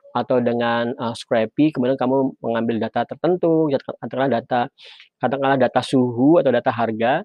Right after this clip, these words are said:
kemudian dari B M K G atau harga pangan dot I D, kemudian data ini kamu ambil. Contoh misalnya mengambil, eh,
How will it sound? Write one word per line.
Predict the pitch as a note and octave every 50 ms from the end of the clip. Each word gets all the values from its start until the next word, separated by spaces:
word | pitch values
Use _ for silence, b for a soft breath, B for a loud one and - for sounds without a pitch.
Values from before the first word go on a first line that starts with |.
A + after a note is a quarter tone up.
| - _ b b b b b _
kemudian | - A#2+ A#2 A#2+ A#2 A2+ A#2+ A#2+ B2 B2 C3 C3 B2+ C3 - -
dari | B2 A#2+ A#2 A#2+ A2
B | C3
M | B2 B2 -
K | A#2+ A2 G#2+ G2
G | A#2 C#3 C3+
atau | C3 B2+ A#2
harga | A2+ A2 A#2 A2+ -
pangan | - A2+ A2+ A2 A2
dot | A2+ - A2+
I | G#2 G#2 G2
D, | G2+ A2 C3 D3+ D3
kemudian | B2 A#2 A2 A#2 A#2+ A#2
data | A2+ - A2+
ini | A2+ B2 B2+ -
kamu | B2 A#2 A2+ -
ambil. | A#2+ A2+ A2+ A#2+ B2 A2+ G#2 G#2+ - - - -
Contoh | B2 A2+ - - C#3+ C3
misalnya | B2 A#2+ - A#2 A2+ C3+ D3 D#3 - B B B B B B B
mengambil, | A#2 C3+ D#3 E3+ F3 E3+ E3+ E3+ F3 F3 F3 E3+ F3 F3 F3 F3 - -
eh, | _ - C#3 C3 C3+